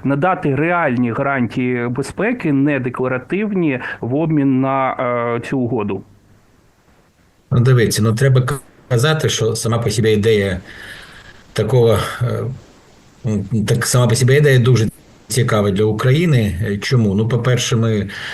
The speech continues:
Speaker 2: отримаємо інвестиції від самого великого, значного ігрока на економічного в світі, по-перше. По-друге, це вже буде гарантії, тому що не думаю, що рашисти полізуть на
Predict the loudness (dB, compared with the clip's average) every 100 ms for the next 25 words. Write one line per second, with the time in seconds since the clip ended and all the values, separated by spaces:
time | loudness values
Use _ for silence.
0 | -12 -12 -6 -2 2 4 4 4 2 2
1 | 2 2 0 0 0 0 0 -4 -8 -6
2 | -6 -2 0 0 0 2 2 2 2 0
3 | 0 0 0 0 -2 -2 -2 -4 -6 -12
4 | -10 -10 -10 -10 -12 -14 -14 -4 0 2
5 | 2 2 4 2 2 0 -2 -2 2 6
6 | 6 4 2 0 0 0 0 0 2 0
7 | 0 -2 -14 -10 -4 0 2 0 0 -2
8 | 0 2 4 4 2 2 -2 -4 -10 _
9 | _ _ -6 -2 2 4 4 4 2 2
10 | 0 0 -2 -2 0 2 0 0 0 0
11 | 2 2 0 0 0 0 -4 -6 -2 0
12 | 2 2 2 2 2 2 0 0 0 0
13 | 0